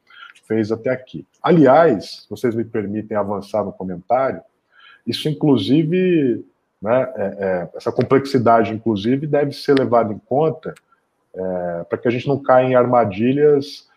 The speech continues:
é, do tipo, bom, agora com a presença de mais militares, a Petrobras tende a ser mais nacionalista, mais estatista, né? Quer dizer, a história da Petrobras, ela não comporta dualismo, simplificações que tentam analisar a empresa, ora como se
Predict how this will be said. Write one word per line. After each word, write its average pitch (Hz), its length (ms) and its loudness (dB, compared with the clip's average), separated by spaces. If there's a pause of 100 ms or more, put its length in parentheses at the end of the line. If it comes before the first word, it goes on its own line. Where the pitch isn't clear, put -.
(120)
é, 110 60 -4
do 110 140 -2
tipo, 110 480 -4
bom, 98 280 2
agora 107 380 0
com 117 140 -4
a - 20 -8
presença 107 560 -4
de 92 100 -12
mais 107 240 2
militares, 110 540 0
a 120 60 -2
Petrobras 113 560 -2
tende 117 200 -6
a 113 60 0
ser 117 160 -8
mais 110 260 0
nacionalista, 107 920 -4
mais 98 240 -4
estatista, - 720 -8 (680)
né? 110 160 -2 (180)
Quer 110 100 -4
dizer, 110 100 2
a - 20 4
história 170 480 2
da 123 100 4
Petrobras, 110 640 2
ela 143 140 6
não 156 120 4
comporta 139 800 2
dualismo, 101 800 2
simplificações 113 1120 -6
que - 100 -10
tentam 139 360 -4
analisar 113 340 -2
a 104 60 -2
empresa, 123 420 -2
ora 135 320 2
como 123 180 -2
se - 120 -10